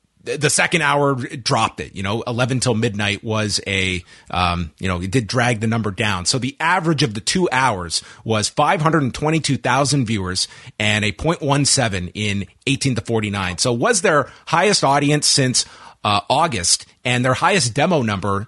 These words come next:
going back to April. So still, uh, you know, above what Rampage has been doing. And their eighteen to thirty-four audience, uh, also seeing a giant increase. Uh, they were up,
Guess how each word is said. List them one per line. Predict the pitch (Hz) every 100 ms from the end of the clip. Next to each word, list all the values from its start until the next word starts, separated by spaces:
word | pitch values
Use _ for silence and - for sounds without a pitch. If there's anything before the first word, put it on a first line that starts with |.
| -
going | 131 127
back | 127 123 -
to | - 117 101 -
April. | 135 - 78 - -
So | - 113 104 - -
still, | - 254 202 165 -
uh, | 143 -
you | 147
know, | 101 -
above | 123 147 147 113
what | 120 127
Rampage | 120 117 113 113 110
has | - 113 101
been | 117 107
doing. | 101 104 87 90 _ _ _ _ _ _ _ -
And | 143 120
their | 143 214 -
eighteen | 139 - 131
to | 113
thirty-four | 131 117 - 120
audience, | 107 98 101 98 - - - -
uh, | 113 113 110 -
also | 190 247 104 82
seeing | - 127 113 110
a | 120
giant | 110 127 120 110 107
increase. | 127 123 - 87 85 - -
Uh, | 95 92
they | 110
were | 113 120
up, | -